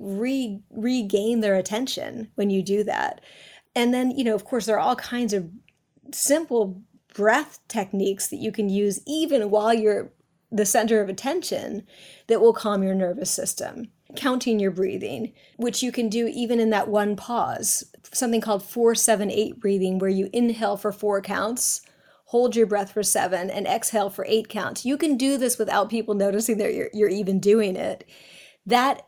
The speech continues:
triggers something called the relaxation response, which is the opposite, again, of that inhibition response, right? So, so all of those things are things that you can do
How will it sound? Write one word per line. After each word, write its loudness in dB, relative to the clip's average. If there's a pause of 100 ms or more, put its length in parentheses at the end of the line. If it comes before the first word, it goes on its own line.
(160)
triggers 0
something -2
called -2
the 0
relaxation 2
response, 0
which 0
is 0
the -6
opposite, 0 (160)
again, -2
of 0
that -2 (380)
inhibition 6
response, -4
right? -6
So, 2 (260)
so 2
all 4
of -4
those 0
things 0
are -2
things -4
that -6
you -4
can -2
do 0